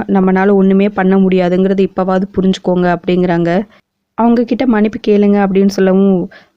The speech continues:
உடனே வேதாவும் பிரீத்தியும் உள்ள போயிடுறாங்க. வீட்டுக்குள்ள ஃபுல்லா வெறும் குப்பையா இருக்கு. இதையெல்லாம் பார்த்து வேதா ரொம்பவே டென்ஷன் ஆகுறாங்க.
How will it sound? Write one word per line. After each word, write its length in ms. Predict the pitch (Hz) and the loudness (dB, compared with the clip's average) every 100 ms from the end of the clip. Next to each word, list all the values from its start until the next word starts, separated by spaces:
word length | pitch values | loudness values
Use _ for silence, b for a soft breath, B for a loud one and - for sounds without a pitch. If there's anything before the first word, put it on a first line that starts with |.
| 196 | -2
உடனே 280 | 196 196 214 | 2 2 2
வேதாவும் 580 | 196 185 185 196 208 208 | 2 0 0 0 0 0
பிரீத்தியும் 440 | 202 196 190 196 180 | -2 -2 0 2 2
உள்ள 160 | 185 185 | 0 0
போயிடுறாங்க. 440 | 185 180 185 175 170 214 - _ _ _ 247 | 0 0 0 0 0 -2 -6 _ _ _ -2
வீட்டுக்குள்ள 440 | 269 - 220 226 233 | 0 0 0 0 0
ஃபுல்லா 360 | 220 226 214 208 | 0 2 2 0
வெறும் 280 | 208 208 240 - | 0 0 0 0
குப்பையா 500 | 202 - 214 208 208 202 | -2 0 0 2 2 2
இருக்கு. 260 | 185 - 185 202 | 0 0 0 2
இதையெல்லாம் 420 | 196 208 202 233 202 | 2 2 0 -2 -2
பார்த்து 280 | 190 - 208 185 190 _ - | -4 0 0 0 -4 _ -2
வேதா 280 | 208 214 202 208 | 0 2 2 2
ரொம்பவே 320 | 196 196 208 202 | 2 4 2 2
டென்ஷன் 300 | 196 190 202 | 0 0 0
ஆகுறாங்க. 340 | 185 185 180 | 2 2 0